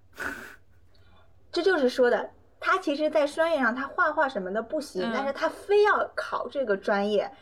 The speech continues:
Speaker 2: 他其实能上就是正常的大学的。
Speaker 1: 哦，明白了，他非要学美术。
Speaker 2: 他不，他就要，
Speaker 1: 嗯。
Speaker 2: 对，他就要学美术这个。
Speaker 1: 嗯。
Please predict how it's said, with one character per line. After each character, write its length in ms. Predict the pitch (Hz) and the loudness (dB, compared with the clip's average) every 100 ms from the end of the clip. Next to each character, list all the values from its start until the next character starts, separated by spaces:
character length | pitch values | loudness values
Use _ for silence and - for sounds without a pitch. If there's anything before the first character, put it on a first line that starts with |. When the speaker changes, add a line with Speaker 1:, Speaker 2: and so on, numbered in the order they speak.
| - - | -20 -2
Speaker 2:
他 120 | 359 | -2
其 140 | 339 | -2
实 120 | 320 320 | -4 -4
能 200 | 214 247 | -2 -2
上 340 | 370 320 226 | 0 0 0
就 120 | 254 | -2
是 80 | 254 | -2
正 240 | 254 381 262 | 2 0 2
常 160 | 254 | 0
的 80 | 214 | 4
大 220 | 262 240 | 4 4
学 40 | 240 | 2
的。 60 | |
Speaker 1:
哦， 20 | 220 | 2
明 160 | - | -2
白 180 | 220 240 | -2 -2
了， 80 | 190 | -2
他 100 | 285 | -6
非 160 | 285 370 | -2 0
要 100 | 302 | 0
学 180 | - 381 | 2 4
美 120 | 247 | 4
术。 0 | |
Speaker 2:
他 160 | - 277 | 2 -2
不， 60 | 220 | 0
他 40 | |
就 100 | 381 | 2
要， 240 | 359 277 214 135 | 4 2 0 -4
Speaker 1:
嗯。 100 | 196 - _ _ _ _ _ _ _ _ | -10 -14 _ _ _ _ _ _ _ _
Speaker 2:
对， 380 | - 349 240 180 | 0 2 2 0
他 100 | 277 | -4
就 120 | 277 320 | -2 0
要 120 | 294 | 0
学 200 | 294 226 | -2 -4
美 180 | 240 196 | -4 -8
术 200 | - 214 | -4 -4
这 180 | 185 170 | -4 -6
个。 160 | 147 | -6
Speaker 1:
嗯。 100 | 196 | -8